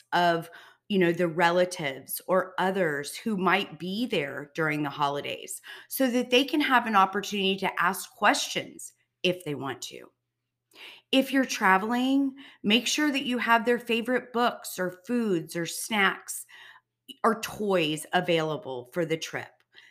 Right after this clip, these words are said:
Think about what calms them in stressful situations and have those items ready.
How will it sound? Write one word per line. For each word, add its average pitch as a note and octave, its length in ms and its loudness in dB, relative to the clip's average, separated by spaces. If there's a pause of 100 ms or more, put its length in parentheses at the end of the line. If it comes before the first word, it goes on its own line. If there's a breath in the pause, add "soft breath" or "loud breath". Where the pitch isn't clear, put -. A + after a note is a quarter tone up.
(140 loud breath)
Think D4 180 6
about D#4+ 380 4
what G#3+ 280 -2
calms F#3+ 640 0
them C3 480 -6
in D#3+ 140 -4
stressful D3 560 -6
situations - 920 -12 (340 soft breath)
and F#3+ 120 2
have A3 400 -2
those G#3+ 300 0
items E3 580 -2
ready. - 460 -6